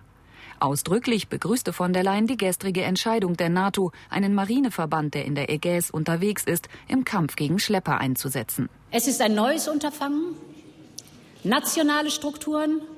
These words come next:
Speaker 2: E-U-Strukturen und die nato. Aber es lohnt sich, diesen gemeinsamen Kampf zusammen aufzunehmen.
Speaker 1: Die Verteidigungsministerin appellierte, wie ihr französischer Amtskollege, an die Solidarität.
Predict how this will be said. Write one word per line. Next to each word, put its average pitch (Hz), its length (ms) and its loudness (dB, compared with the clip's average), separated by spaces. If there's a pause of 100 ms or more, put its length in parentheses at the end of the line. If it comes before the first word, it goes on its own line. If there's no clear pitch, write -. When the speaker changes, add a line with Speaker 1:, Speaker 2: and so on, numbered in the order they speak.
(580)
Speaker 2:
E-U-Strukturen 294 1040 0
und 302 420 2
die 294 100 2
nato. 262 520 -2 (600)
Aber 240 240 2
es - 200 0
lohnt 208 360 2
sich, - 340 -6
diesen 196 240 0
gemeinsamen 202 560 2
Kampf 185 280 -2
zusammen 165 360 0
aufzunehmen. 143 640 -4 (520)
Speaker 1:
Die 202 60 6
Verteidigungsministerin 196 1080 2
appellierte, 196 640 2
wie 151 180 0
ihr 151 100 0
französischer 185 720 0
Amtskollege, 175 600 0
an 165 100 2
die 185 100 2
Solidarität. 156 840 -2